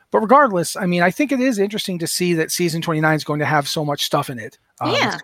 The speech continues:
Speaker 1: it's
Speaker 2: for
Speaker 1: going to
Speaker 2: sure.
Speaker 1: have the season, the, the, the single player mode, um, the solo self-found mode, they're calling it. Uh, so you can do these seasons entirely on your own with no other people helping you. I think that's pretty interesting.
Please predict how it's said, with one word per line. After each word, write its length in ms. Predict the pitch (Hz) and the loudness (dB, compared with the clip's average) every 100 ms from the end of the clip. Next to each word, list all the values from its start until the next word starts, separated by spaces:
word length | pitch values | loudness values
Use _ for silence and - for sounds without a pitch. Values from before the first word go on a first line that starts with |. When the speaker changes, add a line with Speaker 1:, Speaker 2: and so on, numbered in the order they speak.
| - | -4
Speaker 1:
it's 120 | 170 | 0
Speaker 2:
for 60 | - | 2
Speaker 1:
going 120 | 175 | 4
to 60 | |
Speaker 2:
sure. 40 | 185 | 6
Speaker 1:
have 280 | 180 170 156 | 6 4 2
the 100 | 156 | -2
season, 460 | - 175 165 175 220 | -2 -2 -4 -6 -4
the, 160 | 160 | -6
the, 260 | 156 156 147 - | -4 -6 -6 -8
the 240 | 156 151 | -4 -4
single 320 | 147 - 165 160 | -4 -4 -2 0
player 260 | 160 160 | 2 2
mode, 400 | 156 151 151 151 - _ _ - | 2 2 2 0 -8 _ _ -8
um, 260 | 135 127 123 | -6 -6 -6
the 100 | 123 | -4
solo 500 | - 151 151 151 147 - | 0 2 2 2 -2 -6
self-found 1300 | - 160 147 131 - - - - 160 147 147 147 | -2 2 2 0 -8 -12 -14 -6 -2 0 0 -2
mode, 400 | 151 147 147 147 - - | -2 0 0 -2 -10 -12
they're 100 | 143 | -6
calling 300 | 156 151 151 | -4 -4 -4
it. 160 | 151 - _ _ - - - | -4 -8 _ _ -14 -12 -8
Uh, 180 | 147 123 | -8 -4
so 160 | - | 0
you 100 | 160 | 2
can 140 | 156 156 | 2 4
do 160 | 160 | 6
these 260 | 156 151 147 | 6 6 4
seasons 600 | - 156 147 147 131 - - | 2 2 0 -4 -6 -10 -8
entirely 600 | 165 151 160 156 156 156 | -6 2 4 6 4 2
on 140 | 147 151 | 0 0
your 180 | 151 | 0
own 180 | 156 156 | 2 0
with 140 | 147 131 | -2 -4
no 240 | 135 143 | -2 0
other 160 | 147 151 | 0 -2
people 280 | - 147 | -4 -4
helping 320 | 143 151 165 160 | 0 0 0 0
you. 160 | 165 156 - - - - | 0 -4 -12 -20 -16 -6
I 40 | |
think 160 | 143 165 | -2 2
that's 220 | 147 151 | 4 4
pretty 240 | - 147 147 | 2 0 0
interesting. 480 | 151 - 156 151 | -2 -2 0 -2